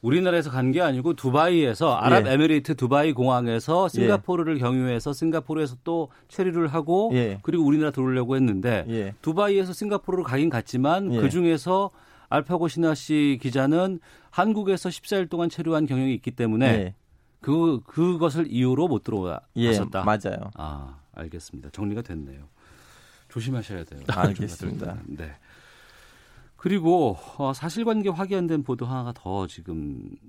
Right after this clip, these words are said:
Speaker 1: 나오고 있는데 포항 의료원, 어, 간호사 집단 사직 관련된 보도가 있었다고요?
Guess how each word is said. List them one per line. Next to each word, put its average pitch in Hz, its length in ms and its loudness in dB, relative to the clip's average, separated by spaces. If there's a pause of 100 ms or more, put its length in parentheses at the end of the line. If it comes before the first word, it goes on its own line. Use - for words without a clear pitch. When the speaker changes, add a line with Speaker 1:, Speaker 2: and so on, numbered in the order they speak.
(160)
Speaker 1:
나오고 85 540 -12
있는데 65 300 -12 (200)
포항 285 560 2
의료원, 151 760 0 (680)
어, 117 340 -8
간호사 170 460 -2
집단 - 480 -8
사직 226 400 -8 (160)
관련된 120 520 -2
보도가 95 340 -6
있었다고요? 85 600 -12